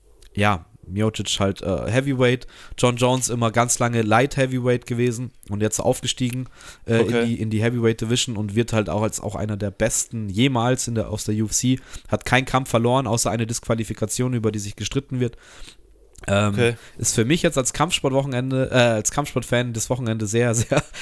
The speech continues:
Speaker 1: ich weiß gar nicht, wie ich das machen soll.
Speaker 2: <laughs>
Speaker 1: Also beides live anschauen geht eigentlich schon, eigentlich nicht.
Speaker 2: Wieso?
Speaker 1: Ähm,
Speaker 2: Parallel?
Speaker 1: ich hoffe halt nur, ja, aber ich, das,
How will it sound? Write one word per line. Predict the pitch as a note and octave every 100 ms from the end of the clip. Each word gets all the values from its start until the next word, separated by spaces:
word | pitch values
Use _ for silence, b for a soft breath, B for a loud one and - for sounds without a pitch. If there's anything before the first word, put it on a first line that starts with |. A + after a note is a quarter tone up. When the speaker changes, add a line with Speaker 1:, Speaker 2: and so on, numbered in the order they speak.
| B
Speaker 1:
ich | - -
weiß | C3+ C3
gar | A#2+
nicht, | B2
wie | A#2+
ich |
das | - A2
machen | A#2 A2+
soll. | G2 G#2+ -
Speaker 2:
<laughs> | - - D#3+ C3 -
Speaker 1:
Also | C3 A#2+
beides | C#3 D3+ C#3
live | C#3 E3+
anschauen | D3+ C#3 C#3+ B2+
geht | C#3+
eigentlich | D#2+ G2 G2
schon, | - G2 F#2+ C2
eigentlich | C#2 G#2 G2 -
nicht. | G#2+ - - - - B B B
Speaker 2:
Wieso? | A#2+ B2+ E3
Speaker 1:
Ähm, |
Speaker 2:
Parallel? | G2+ G2+ B2+ D3+
Speaker 1:
ich | D3
hoffe | E3+ F#3+
halt | F3+
nur, | D#3+ E3+ - _ _ _ _ _ _ _ _ -
ja, | G2 F2+
aber | A2 A2
ich, | G2+ - G#2 C#2 -
das, | - - - -